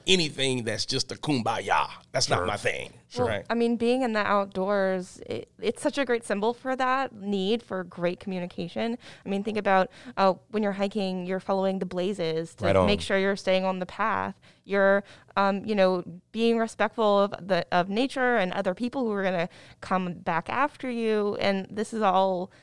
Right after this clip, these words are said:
Speaker 3: you know, related to that idea of communication is the most important thing.
Speaker 1: Right on. I mean, y-, you know, you talk about the blaze, and I, I'll get to that in a second, but I always give the analysis of folks in regards to the outdoors.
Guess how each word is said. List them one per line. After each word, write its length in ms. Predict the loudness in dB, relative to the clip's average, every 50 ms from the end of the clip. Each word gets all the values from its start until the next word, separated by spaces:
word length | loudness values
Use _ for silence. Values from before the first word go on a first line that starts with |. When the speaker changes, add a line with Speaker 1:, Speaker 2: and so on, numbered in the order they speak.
| _ _ _ _
Speaker 3:
you 100 | -6 -4
know, 340 | -2 -2 -2 -2 -4 -6 -10 _ _ _ _ _ -6
related 560 | -2 0 2 4 4 4 4 4 2 0 -2
to 60 | -2 -4
that 120 | -2 -2 0
idea 500 | -2 -4 -4 -2 -2 0 2 2 2 2
of 340 | 0 0 0 0 -2 -4 -6 _ _ _ _
communication 760 | -14 -10 -8 -6 -6 -6 -8 -8 -8 -10 -8 -6 -6 -4 -4
is 300 | -4 -4 -4 -8 -12 -20 _ _ _ _ _ _ _ _
the 120 | -8 -6 -4
most 500 | -4 -4 -4 -2 -2 -2 -2 -2 -2 -4
important 480 | -6 -6 -4 -4 -4 -4 -4 -6 -6
thing. 340 | -8 -8 -8 -6 -8 -8 0
Speaker 1:
Right 180 | 4 4 4 4
on. 240 | 2 -2 -4 -6 -8 -10 _ _ _ _
I 80 | 2 4
mean, 200 | 6 6 4 4 0
y-, 120 | -4 -2
you 100 | 2 4
know, 120 | 6 6 6
you 100 | 6 4
talk 220 | 4 4 4 4
about 180 | 6 4 4 4
the 60 | 2
blaze, 460 | 2 2 4 4 4 2 0 -2 -2
and 140 | 0 0 2
I, 120 | 2 2
I'll 60 | 2 0
get 140 | 0 -2
to 80 | 0 2
that 60 | 4
in 100 | 4 4
a 40 | 2
second, 300 | 0 0 -2 0 -2 -2
but 120 | -2 2 6
I 40 | 8
always 300 | 8 8 8 6 4 4
give 180 | 4 4 6 6
the 60 | 4
analysis 500 | 6 6 6 6 6 4 2 -2 -4 -6
of 80 | -8 -2
folks 260 | 0 0 0 0 -4
in 100 | -4 -4
regards 360 | -2 0 2 2 2 2 0 0
to 60 | -2
the 120 | -2 0
outdoors. 440 | 0 0 -2 -4 -4 -4 -4 -6 -10